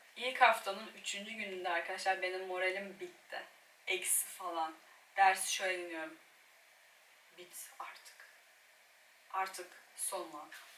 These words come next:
Ah, dizim ağrıdı. Direkt oradasın, o andasın. Hocan karşında canlı kanlı, sen canlı kanlı, arkadaşlarına ders çalışma ortamındasın. Bir anda internet kopuklukları oluyor, bir anda donuyor ve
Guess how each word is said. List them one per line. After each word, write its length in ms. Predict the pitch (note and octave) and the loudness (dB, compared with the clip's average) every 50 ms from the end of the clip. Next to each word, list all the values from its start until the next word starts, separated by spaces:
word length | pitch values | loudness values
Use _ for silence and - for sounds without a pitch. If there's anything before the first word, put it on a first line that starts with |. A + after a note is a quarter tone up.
| - - | -4 0
Ah, 360 | B3 A#3+ - - A3+ - - | 0 2 2 0 0 -4 -6
dizim 260 | G#3 G3+ G3+ G#3 G#3 | -8 -8 -6 -2 -2
ağrıdı. 380 | F#3+ F3+ F3 F3 F3 - - - - - - - - - - - - - | 0 0 0 -2 -4 -6 -10 -14 -18 -18 -20 -20 -20 -20 -20 -20 -14 -6
Direkt 340 | A#3 C4 D4 D4+ D4 D4 - - - - - - - - - | 0 6 6 6 6 6 0 -6 -6 -8 -14 -20 -8 2 4
oradasın, 720 | G3+ G#3+ A#3+ A#3+ A#3+ G#3+ G#3 G3+ - - - - E3+ E3 E3 - - - | 8 8 8 8 6 4 2 4 4 4 4 2 0 -10 -16 -14 -2 4
o 120 | G3 G3+ | 6 6
andasın. 720 | G#3 G#3+ G#3 G#3 G#3+ A3 B3 B3+ B3+ - - E3+ E3 - - - - | 8 8 6 4 2 -2 -4 -4 -4 -4 -6 -8 -10 -16 -16 -16 -10
Hocan 480 | G3 F#3+ G3 G3 G#3 G#3 G#3 G#3 G#3+ - - | -8 -6 0 6 8 8 8 6 4 -4 -10
karşında 800 | - - G3 F#3+ F#3+ F#3+ - - - G3 F#3+ F#3+ F#3+ G3 G3 F#3+ | -6 2 4 4 6 6 6 4 4 2 -2 0 2 2 2 2
canlı 420 | - F#3+ F3+ F3 F3 F3+ F#3+ F#3+ - | 2 0 0 0 0 -2 -6 -8 -6
kanlı, 460 | - G3+ F3 E3 D#3+ D#3 - - - | -2 -2 -2 -2 -2 -8 -14 -12 -8
sen 400 | - - - G#3 G3 G3 G3 G3 | -6 0 4 6 6 6 6 2
canlı 380 | F#3+ F#3 F#3 F3+ F3+ F#3 F#3+ - | 2 2 2 2 0 -2 -6 -8
kanlı, 380 | - G3 F3 E3+ E3+ E3 E3 | -8 -8 -8 -8 -6 -4 -2
arkadaşlarına 720 | F3+ F3+ F3 - - F#3+ F3+ F#3 - - - F3 E3 D#3+ D#3+ D#3+ - - - - - - - | 0 0 0 0 0 0 0 0 0 0 -2 -2 -4 -6 -8 -8 -10 -12 -14 -14 -8 2 6
ders 280 | G3+ G3+ G#3 G#3 - | 8 8 8 8 4
çalışma 360 | - G3 G3 G3 F#3+ G3 G3 | 2 2 0 0 0 4 4
ortamındasın. 720 | G3 F#3+ F#3+ - - F3+ E3+ E3 E3 D#3+ D#3+ D#3+ - - - - - - | 4 4 2 -2 -6 -6 -6 -6 -8 -10 -8 -8 -8 -10 -12 -18 -14 -4
Bir 80 | A3 A#3 | 0 4
anda 240 | A3+ A3+ A3+ A#3 | 4 4 4 2
internet 520 | A3+ A3+ A3 G#3+ - A#3+ A#3 A#3 A#3 A3+ - | -2 -4 -4 -4 2 4 4 4 4 2 -2
kopuklukları 800 | - - - - - - - - - - - A#3 A3+ A3+ A3+ A3 | -4 -8 -10 -12 -12 -10 -10 -10 -8 -2 8 8 8 8 8 0
oluyor, 420 | A3 A3 A3 A3 A3 A3 A3 A3 A3 A3 - - - - - - - - | -2 -2 -2 0 0 0 0 -2 -2 -4 -8 -10 -10 -12 -14 -18 -12 -2
bir 80 | A#3 | 4
anda 420 | A#3+ A#3 A#3 A#3+ A#3+ A#3 G3+ G3+ - | 6 6 6 6 4 -2 -6 -6 -8
donuyor 540 | A3 G#3 G#3+ G#3+ A3+ A#3 A#3 A#3 A#3 A3 A3+ | -6 -4 -4 -4 -2 -2 -2 -2 -2 2 4
ve 220 | A#3 A3+ A3+ - | 4 4 4 2